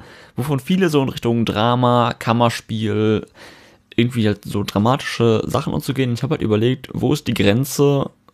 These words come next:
so dessen, was man im studentischen Rahmen irgendwie erzählen kann. Auf der einen Seite ist Sci-Fi da natürlich ein großes Genre, aber ich und After Effects sind keine Freunde und deswegen ist Sci-Fi für mich so ein bisschen rausgefallen, einfach weil es auch nicht mein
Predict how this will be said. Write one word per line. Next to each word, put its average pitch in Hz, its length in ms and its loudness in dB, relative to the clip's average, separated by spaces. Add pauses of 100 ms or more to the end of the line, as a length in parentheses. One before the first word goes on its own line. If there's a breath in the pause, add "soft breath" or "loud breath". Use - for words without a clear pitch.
(100)
so 117 260 2
dessen, 117 380 0
was 113 160 0
man - 80 -6
im 110 80 -4
studentischen 110 560 -2
Rahmen 101 320 2
irgendwie 107 500 -2
erzählen 98 560 0
kann. - 260 0 (920 soft breath)
Auf 110 120 -6
der - 100 -6
einen 156 180 0
Seite 143 260 2
ist - 180 -8
Sci-Fi 147 380 0
da 170 100 0
natürlich 151 300 -4
ein 151 40 -4
großes 139 360 -2
Genre, 156 460 0 (600 loud breath)
aber 123 500 2
ich 185 160 -2
und 117 140 -4
After 127 320 0
Effects - 640 -4
sind 104 420 -2
keine 92 200 0
Freunde 143 480 2 (560 soft breath)
und 117 200 4
deswegen 107 340 0
ist 98 120 -4
Sci-Fi 113 280 2
für 110 140 -2
mich 110 100 -2
so - 80 -6
ein 101 40 0
bisschen 104 180 -4
rausgefallen, 120 560 0
einfach 113 240 -2
weil 104 120 2
es - 160 -6
auch - 200 0
nicht - 260 -4
mein 98 420 2